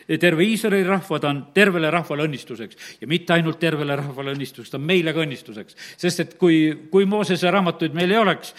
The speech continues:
no mis meil oleks, ikkagi see piibli esimene ots oleks tühi. Ja sellepärast Jumal ei saanud seda lubada niimoodi, et, et see nõnda oleks ja sellepärast kiitus Jumalale. Kuninganna Ester,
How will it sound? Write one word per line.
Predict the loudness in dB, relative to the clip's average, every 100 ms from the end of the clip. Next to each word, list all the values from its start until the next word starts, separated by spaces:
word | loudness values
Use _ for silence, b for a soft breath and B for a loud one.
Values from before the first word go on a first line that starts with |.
| B -4
no | 0
mis | 0 2
meil | 2 2
oleks, | 2 -2 -6 -4
ikkagi | -4 -6 -4
see | -2
piibli | -2 -2 -6
esimene | -6 -10
ots | -10
oleks | -12 -6
tühi. | -6 -8 -14 B B
Ja | -4
sellepärast | -2 -2 -2
Jumal | 0 0 0
ei |
saanud | 0 0 -2
seda | 0
lubada | 2 2 0
niimoodi, | -2 -2 -4 -6
et, | -8 B B -8
et | -6
see | -4 -2
nõnda | 0 0
oleks | 0 -2 -10
ja | -8
sellepärast | -8 -6 -2
kiitus | -2 -2
Jumalale. | -4 -2 -6 -8 -12 _ B B B B -4 -2 -2 0
Kuninganna | 2 2 4 4 4
Ester, | 2 -4 -8 -8 -16